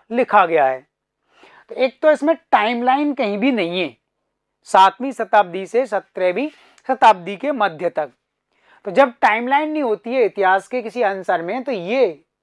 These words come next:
आपकी क्वालिटी को कमज़ोर करता है, क्योंकि कोई सामान्य व्यक्ति इस आंसर को पढ़ेगा तो उसको ये क्लियर नहीं हो रहा कि भाई ये साहित्य लिखा कब गया था, इतिहास के कौन से कालखंड में इसकी रचना हुई थी। तो अगर आप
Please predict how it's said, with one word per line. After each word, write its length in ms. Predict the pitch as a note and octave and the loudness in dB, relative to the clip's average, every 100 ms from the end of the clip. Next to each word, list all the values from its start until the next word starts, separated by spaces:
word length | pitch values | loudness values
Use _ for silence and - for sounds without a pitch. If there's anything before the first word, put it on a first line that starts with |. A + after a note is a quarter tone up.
| _ | _
आपकी 380 | F#3+ G#3 - C#4+ | 2 2 2 -8
क्वालिटी 680 | C#4 _ A3+ G#3 G#3 F#3+ C#4 | -8 _ 4 4 2 -4 -6
को 180 | B3 B3 | -4 -4
कमज़ोर 500 | - F3+ E3+ A3 C4 | -4 -6 0 2 4
करता 320 | G3 E3 D#3 | 0 -2 -4
है, 140 | C3 _ _ _ _ _ | -4 _ _ _ _ _
क्योंकि 180 | C4+ C#4+ | -2 0
कोई 160 | D#4 D4 | 0 2
सामान्य 420 | A#3 A3+ C#4 C#4+ | 2 4 2 2
व्यक्ति 320 | A#3+ - C#4 | 0 0 -4
इस 100 | C4+ | 0
आंसर 340 | A#3 G#3+ B3 | 0 0 -4
को 100 | A#3 B3+ | -2 2
पढ़ेगा 440 | G#3+ F#3 F#3 A#3 | 2 2 4 4
तो 140 | A#3+ B3 | 4 0
उसको 220 | - C#4 | -2 -4
ये 80 | C4 | -4
क्लियर 440 | - C#4+ D#4 D4+ | -4 0 4 4
नहीं 120 | B3 | 4
हो 80 | F#3+ | 0
रहा 160 | F#3 A#3+ | 2 0
कि 100 | C#4+ | 0
भाई 160 | D4 | 0
ये 100 | D#4 | 0
साहित्य 380 | - G3 G3+ G#3 | 2 2 2 0
लिखा 300 | G#3+ G3 B3 | 0 2 2
कब 180 | B3+ G#3+ | 4 2
गया 200 | F3 D3+ | 2 2
था, 180 | C3+ - _ _ _ _ _ _ | -2 -12 _ _ _ _ _ _
इतिहास 400 | E3 F3+ A#3 B3 - | -10 2 4 4 0
के 120 | D4 | -8
कौन 320 | - C4 C#4 | -6 -6 -6
से 160 | B3+ D#4 | -8 -10
कालखंड 640 | - G#3+ A3 G#3+ A3 G#3+ | -2 -2 -2 -4 -8 -8
में 100 | B3 | -8
इसकी 200 | A3+ C4 | -10 -6
रचना 300 | G3+ F3 G3+ | -6 -4 -2
हुई 200 | G3 D#3 | -2 -2
थी। 200 | C#3+ D3 _ _ _ _ _ - | -10 -18 _ _ _ _ _ -4
तो 60 | A3 | 4
अगर 120 | A#3 | 6
आप 140 | C#4 | 6